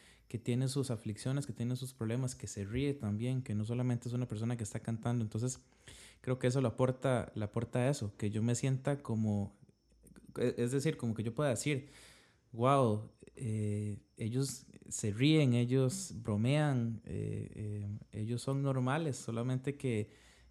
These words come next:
eh, están de pasando, como decís ahorita, eh, viajando, viajando, viajando, pero también tienen ese espacio para poder hacernos ver, a los que estamos viendo el video,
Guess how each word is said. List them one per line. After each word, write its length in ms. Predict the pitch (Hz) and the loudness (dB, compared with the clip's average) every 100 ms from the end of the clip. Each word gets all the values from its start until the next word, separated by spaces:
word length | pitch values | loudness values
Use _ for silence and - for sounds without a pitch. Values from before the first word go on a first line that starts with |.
| - | -12
eh, 460 | 107 98 98 95 - _ - - | -6 -2 -2 -4 -6 _ -20 -14
están 580 | - 120 120 127 127 - - | -6 0 2 2 0 -6 -4
de 140 | 127 | -2
pasando, 640 | 127 104 104 110 123 127 117 | 0 0 0 0 2 0 0
como 220 | 113 107 | 0 0
decís 180 | 104 113 | 0 2
ahorita, 480 | 127 135 131 110 104 - - | 2 0 0 -2 -2 -12 -20
eh, 240 | - - - | -18 -16 -14
viajando, 800 | 127 127 120 107 127 143 143 139 | -8 0 2 2 2 2 2 2
viajando, 420 | 123 123 139 139 | 2 2 0 0
viajando, 500 | 131 123 135 147 143 | 0 2 0 0 -2
pero 160 | 139 107 | -4 -4
también 240 | 110 110 | -2 -2
tienen 260 | 104 127 127 | -2 -2 -2
ese 160 | 120 | -2
espacio 540 | 127 - - 123 131 131 | -4 -6 0 0 0 -4
para 240 | 123 110 | -4 -4
poder 380 | - 107 110 - _ _ _ _ _ _ _ _ - - | -2 0 0 -4 _ _ _ _ _ _ _ _ -12 -6
hacernos 560 | 113 120 117 131 123 | -2 0 2 2 2
ver, 260 | 127 120 131 | 2 0 -4
a 60 | - | -4
los 200 | 101 101 | -4 -4
que 80 | 107 | -8
estamos 280 | - 113 117 | -2 0 2
viendo 180 | 123 | 2
el 60 | 127 | 2
video, 320 | 131 120 117 | 4 4 2